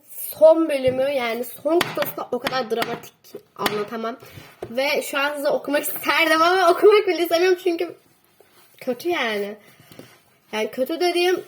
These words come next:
sıkıcı ve çok dramatik. Ben dramatik okumayı gerçekten yani severim ama bu kadar se-, se-, yani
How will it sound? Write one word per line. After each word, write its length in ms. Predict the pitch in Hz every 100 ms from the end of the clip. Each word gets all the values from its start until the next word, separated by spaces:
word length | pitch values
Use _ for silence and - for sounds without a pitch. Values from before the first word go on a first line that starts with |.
| - - -
sıkıcı 480 | - - 330 339 349
ve 160 | 359 359
çok 300 | 392 381 -
dramatik. 440 | 320 311 - -
Ben 200 | 339 330
dramatik 440 | 311 302 311 -
okumayı 300 | 349 370 339
gerçekten 540 | 311 302 311 349 349 -
yani 300 | - 262 269 269 - _ _ -
severim 560 | - 285 320 381 403
ama 280 | 403 415 392
bu 80 | 381
kadar 340 | - 370 359
se-, 400 | 359 349 285 269
se-, 320 | - 339 294
yani 380 | 294 285 294 285